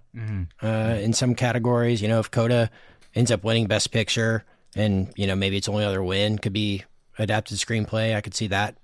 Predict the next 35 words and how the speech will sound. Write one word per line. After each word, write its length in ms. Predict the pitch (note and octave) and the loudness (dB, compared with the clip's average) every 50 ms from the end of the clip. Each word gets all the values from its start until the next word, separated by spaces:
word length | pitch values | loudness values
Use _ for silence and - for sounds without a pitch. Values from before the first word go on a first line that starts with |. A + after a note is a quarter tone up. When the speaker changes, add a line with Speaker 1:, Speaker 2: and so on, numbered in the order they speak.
| _ | _
Speaker 2:
scenario 500 | - - - A#2 G#2+ G#2+ G#2+ A2 A2 G#2+ G#2+ | -8 -4 -2 -2 0 0 0 0 0 0 0
maybe, 420 | G#2+ A2 G#2+ G#2+ A2 A2 G#2 - - _ _ - - _ _ - _ _ _ _ _ _ - | 0 0 0 0 0 -2 -2 -4 -10 _ _ -20 -20 _ _ -20 _ _ _ _ _ _ -6
uh, 160 | G#2+ A2 A2+ G2+ | -6 -4 -2 -2
occurring. 520 | A2+ - - B2 A2+ A2 A2 A2 A2 G#2 | -4 -2 0 0 0 2 2 0 0 -2
So 300 | - - G#2+ F2+ F2 F2+ | -2 -2 -2 -2 0 0
we'll 140 | F#2 B2 C#3 | 0 2 2
get 120 | B2+ A#2 | 2 2
Speaker 1:
Mm-hmm. 40 | G#2+ | 2
Speaker 2:
there. 220 | F#2 D2 C#2+ - - - _ | 0 -2 -4 -4 -8 -8 _
But, 220 | - F2 E2 D#2+ | -2 -2 -2 0
Speaker 1:
Mm-hmm. 80 | G#2 F#2 | 0 0
Speaker 2:
um, 340 | E2+ E2 D#2+ D2+ D2+ - - _ _ _ _ _ _ _ | 0 0 -2 -4 -6 -10 -12 _ _ _ _ _ _ _
Speaker 1:
Yeah. 160 | - A#2 G#2 - - | -14 -14 -12 -8 -4
Speaker 2:
yeah, 240 | A#2 A2+ D2+ D2+ - - | -2 0 0 -2 -2 -2
I 100 | G2+ A2+ | -2 0
would 80 | B2 A2+ | 0 2
say 140 | - B2+ | 0 2
Power 220 | G#2 B2 A#2+ A#2+ A#2+ | 4 4 4 6 4
of 40 | A2+ | 2
the 60 | F#2 | 2
Dog 320 | E2+ G#2+ F#2 F#2 F#2 F2 | 0 0 2 2 2 0
is 160 | D#2+ D#2 - - _ _ _ | -2 -4 -6 -10 _ _ _
probably 500 | - - A2 F#2 F2 D#2+ D#2 F2+ E2+ D#2+ | -4 -2 -2 -2 -2 -4 -6 -6 -6 -6
easily 680 | D#2+ E2+ - G2+ G#2 F#2 E2 F2+ F2 E2+ D#2+ D2+ D2+ D2+ | -6 -6 -4 -4 -2 -2 -2 -4 -4 -4 -4 -6 -8 -10
the 100 | - - | -12 -12
favorite. 440 | - - - D2 D2+ C#2+ C#2+ - - _ _ - | -10 -10 -10 -8 -8 -10 -10 -10 -12 _ _ -14
Speaker 1:
Yeah. 140 | F2+ E2+ E2+ - _ _ _ _ - _ _ _ _ _ _ _ | -14 -14 -14 -16 _ _ _ _ -20 _ _ _ _ _ _ _
I 80 | - C#3 | -8 -2
kinda 240 | - F3+ G3 G#3 G3+ | 0 2 2 2 4
feel 160 | - G#3 G#3 | 6 6 8
like 220 | F#3+ E3+ D3+ B2+ | 8 8 6 6
Dune 320 | A2+ C3 C#3 C#3 C3+ C3 C3 | 4 6 6 8 8 6 6
is 120 | B2+ A2+ G#2 | 4 4 2
gonna 200 | B2+ A#2+ A#2 A2 | 2 2 2 0
get 600 | G2 F#2+ A#2+ A2+ A2+ A2 A2 G#2+ - - - | 0 0 2 4 4 4 2 0 -2 -8 -14